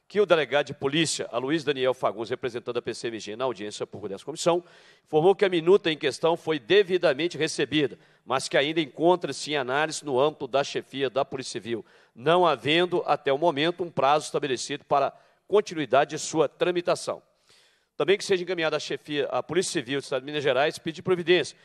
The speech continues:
para que sejam novamente ouvidos os sindicatos e entidades de classe no caso de qualquer alteração na minuta de projeto de lei complementar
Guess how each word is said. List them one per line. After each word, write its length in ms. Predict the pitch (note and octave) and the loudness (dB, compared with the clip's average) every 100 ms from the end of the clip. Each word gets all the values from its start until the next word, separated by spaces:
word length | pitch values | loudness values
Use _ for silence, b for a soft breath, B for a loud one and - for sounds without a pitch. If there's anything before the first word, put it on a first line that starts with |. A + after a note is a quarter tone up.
| B B - | B B -6
para 140 | C3 | -4
que 120 | - | -4
sejam 360 | D#3+ F#3+ G3 F3+ | -4 2 2 2
novamente 680 | D#3+ F#3 G3+ F3 C#3+ E3 - | 2 2 2 0 0 -4 -2
ouvidos 440 | C#3+ A2 E3+ E3 | -4 0 -2 -2
os 80 | D#3 | -8
sindicatos 600 | - C#3 - D3 F3+ - | -14 -14 -6 -2 -2 -2
e 60 | F3+ | -8
entidades 400 | E3 C3 C3+ B2+ | -6 -4 -4 -4
de 80 | |
classe 380 | - C#3 D3+ D#3+ | -8 -2 -2 -2
no 100 | F3 | -8
caso 340 | - D3+ D#3 C3+ | -2 -2 -2 -6
de 160 | D3 | -18
qualquer 460 | - G3 C#3 E3 F#3+ | -4 -2 -2 0 0
alteração 480 | F3+ D#3 B2 - D3+ | 0 -2 -4 -4 -6
na 80 | |
minuta 300 | D#3 C3+ C3+ | -4 -6 -8
de 100 | A#2+ | -10
projeto 320 | A#2 A2+ A2+ A#2+ | -4 -4 -2 -4
de 80 | |
lei 80 | A2+ | -6
complementar 680 | A#2 G#2+ A2 F#2+ - D#3 | -8 -10 -12 -10 -4 -4